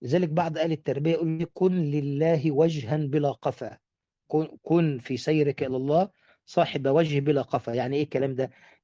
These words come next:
أنت عارفين لما الإنسان يكون مقبل، لما أنا بتكلم معاكم وأنتم مقبلين عليا يبقى وشكوا ليا، لو أنتوا قاعدين قدامي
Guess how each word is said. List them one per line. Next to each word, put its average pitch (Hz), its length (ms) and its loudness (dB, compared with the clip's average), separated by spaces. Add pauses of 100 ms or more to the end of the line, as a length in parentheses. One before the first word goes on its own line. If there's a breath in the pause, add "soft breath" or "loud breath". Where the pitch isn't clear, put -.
أنت 127 160 -4
عارفين 139 340 0
لما 143 200 0
الإنسان 139 400 -2
يكون 160 360 0
مقبل، 185 460 0 (200)
لما 127 360 -4
أنا 127 420 -4 (180)
بتكلم 143 500 0
معاكم 127 400 -4
وأنتم 143 240 -4
مقبلين 131 440 -2
عليا 139 180 0
يبقى 151 180 2
وشكوا 127 440 -4
ليا، 101 320 -4 (120)
لو 120 140 -8
أنتوا 123 180 -6
قاعدين 117 220 -6
قدامي 143 460 -2